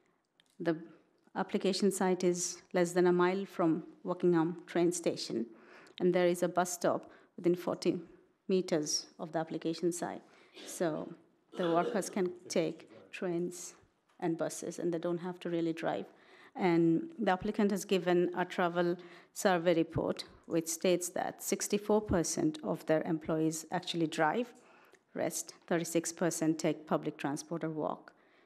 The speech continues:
So that's quite, um, we have calculated the parking requirements based on this. Did I miss any other question?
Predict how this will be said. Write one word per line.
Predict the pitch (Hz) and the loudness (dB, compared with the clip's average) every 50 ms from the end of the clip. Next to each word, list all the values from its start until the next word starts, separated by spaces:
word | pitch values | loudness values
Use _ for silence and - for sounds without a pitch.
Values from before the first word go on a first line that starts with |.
| _ _ _ | _ _ _
So | - 185 170 | -2 0 2
that's | 165 165 170 - - - - - - _ _ _ _ _ _ _ _ - | 2 2 0 -2 -8 -12 -14 -16 -20 _ _ _ _ _ _ _ _ -10
quite, | - 185 170 165 165 165 165 - - | -6 -2 -2 0 0 -2 -4 -4 -4
um, | - 165 156 156 160 - - | 0 0 2 2 0 0 0
we | 180 175 | 0 2
have | 160 175 175 165 156 - - - - - - _ _ _ _ _ | 2 2 0 0 -2 -6 -14 -20 -20 -20 -20 _ _ _ _ _
calculated | - - 202 175 170 - 165 156 160 165 | -4 -2 -2 -2 0 -2 -2 -2 -2 -4
the | 160 - | -6 -4
parking | - - 175 170 170 - 170 160 | -2 -2 -2 -2 0 0 0 0
requirements | 156 160 - 160 156 151 - - - - | 0 -2 -2 -4 -2 -2 -2 -4 -6 -4
based | - - - - - - | -4 -4 -4 -4 -4 -6
on | - - | -6 -6
this. | - - 78 - - - - - _ _ _ _ _ _ _ _ _ _ _ _ _ _ _ - - - | -8 -8 -12 -12 -14 -16 -18 -18 _ _ _ _ _ _ _ _ _ _ _ _ _ _ _ -20 -20 -14
Did | - 180 | -8 -6
I | 180 180 | -4 -4
miss | 185 190 190 - | -4 -6 -6 -6
any | - 190 190 190 | -4 -4 -2 -2
other | 185 185 196 | -4 -6 -10
question? | 190 - - 208 202 - - - 254 247 277 311 | -12 -10 -10 -10 -10 -12 -10 -8 -2 0 0 0